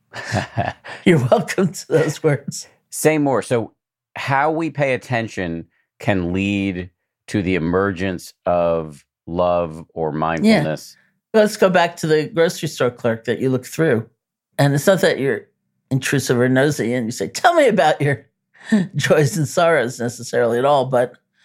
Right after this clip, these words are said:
Speaker 2: if you look at them, there's something that happens. There's a kind of resonance. And the stories could be very different, but they're there. Or all the times that we are stuck with an agenda in our heads and we're not really listening to somebody,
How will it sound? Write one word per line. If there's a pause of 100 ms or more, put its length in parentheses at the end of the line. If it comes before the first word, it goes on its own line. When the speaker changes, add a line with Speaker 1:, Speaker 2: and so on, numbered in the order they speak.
(360)
Speaker 2:
if
you
look
at
them,
there's
something
that
happens.
There's
a
kind
of
resonance. (680)
And
the
stories
could
be (120)
very
different, (160)
but
they're
there. (220)
Or
all
the
times
that
we
are (720)
stuck
with
an
agenda
in
our
heads
and
we're
not
really
listening
to
somebody,